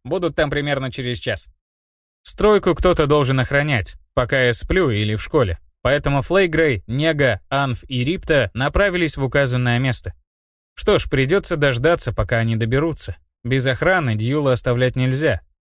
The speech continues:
Он решил провести в Дисе всю ночь, взять первый ранг ремесла и заняться постройкой оплота Чумного Мора.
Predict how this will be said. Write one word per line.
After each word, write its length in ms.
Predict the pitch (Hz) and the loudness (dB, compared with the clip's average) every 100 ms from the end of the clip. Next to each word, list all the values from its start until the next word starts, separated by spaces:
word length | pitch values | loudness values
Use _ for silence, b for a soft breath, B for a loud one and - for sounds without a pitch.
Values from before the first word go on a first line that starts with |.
| - | -4
Он 180 | 147 156 | 0 0
решил 320 | 131 113 165 | 0 0 -2
провести 440 | - 123 120 - 139 | 0 -2 0 -2 -2
в 80 | |
Дисе 320 | 117 170 - 113 | -2 -4 -4 -4
всю 180 | 131 | -2
ночь, 320 | 139 160 - - _ | -2 -2 -4 -12 _
взять 400 | 113 113 139 - | -4 0 0 0
первый 280 | 143 123 120 | 0 2 2
ранг 260 | 143 156 120 | 2 0 -2
ремесла 520 | 117 113 175 190 135 | -2 -2 0 0 -2
и 100 | 131 | -4
заняться 460 | 131 139 175 165 131 | -4 -2 -2 -2 -2
постройкой 560 | 127 117 151 147 123 | -2 -2 -2 -2 0
оплота 320 | 101 135 147 120 | -2 -2 -4 -4
Чумного 400 | 123 120 117 127 | -4 -2 0 0
Мора. 320 | 156 110 | 2 0